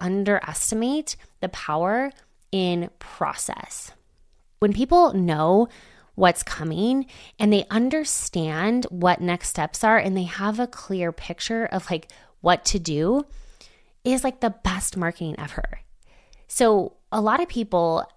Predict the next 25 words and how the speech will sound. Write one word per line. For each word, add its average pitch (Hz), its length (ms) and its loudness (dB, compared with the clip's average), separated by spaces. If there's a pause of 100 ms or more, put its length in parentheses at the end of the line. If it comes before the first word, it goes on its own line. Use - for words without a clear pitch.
(120)
really 220 540 -2
leave, 202 560 -4
it's, 202 100 -8
like, 202 220 -2
all 190 160 0
in 220 120 0
their 196 100 -4
head. 165 440 -8
And 220 140 -4
so 202 140 -2
it 165 100 -2
makes 202 240 -4
sense 208 300 -4
to 180 160 -6
them. 190 580 -4 (400)
But 196 240 2
when 202 140 0
you 196 120 0
look 202 320 0
at, 220 140 -4
say, 180 240 -4
like, 165 160 -4
an 180 140 -8
opt-in 175 400 -4
page, 151 500 -12